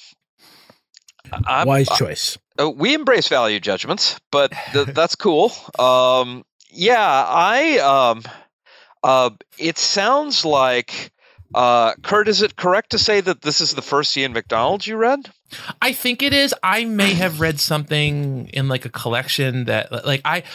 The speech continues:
Speaker 3: I have a really bad tendency in, like, reading anthologies. I don't really pay attention to, to the authors. Um, I'll, like, scan the list, and, like, if I recognize someone, I'm like, "Oh, okay, cool." Um, but I, I don't really pay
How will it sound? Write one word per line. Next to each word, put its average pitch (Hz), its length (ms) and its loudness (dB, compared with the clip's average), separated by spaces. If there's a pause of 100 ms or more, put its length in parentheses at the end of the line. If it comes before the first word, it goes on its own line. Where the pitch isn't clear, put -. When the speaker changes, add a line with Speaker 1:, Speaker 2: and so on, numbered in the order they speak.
(120)
Speaker 3:
I 180 100 2
have 190 160 -2
a 175 80 0
really 143 240 0
bad 120 300 -4
tendency 113 560 -2
in, 107 120 -4
like, 104 200 -2
reading 110 360 -4
anthologies. 107 680 -2
I 107 160 -2
don't 127 100 -2
really 117 180 -4
pay 110 180 -6
attention 110 440 -4
to, 101 240 0
to 117 140 -10
the 101 140 -6
authors. 127 560 -4 (340)
Um, 113 320 0
I'll, 120 100 2
like, 139 180 0
scan 123 380 -4
the 107 100 -4
list, 107 360 -2
and, 104 80 -4
like, 104 140 -2
if 110 100 -4
I 107 60 0
recognize 123 500 -2
someone, 135 180 -2
I'm 131 60 -2
like, - 160 0
"Oh, 170 160 2
okay, 151 200 -2
cool." 123 400 0 (440)
Um, 113 480 0
but 127 160 -2
I, 139 160 -2
I 147 80 -2
don't 151 160 -4
really 127 200 2
pay 113 460 -4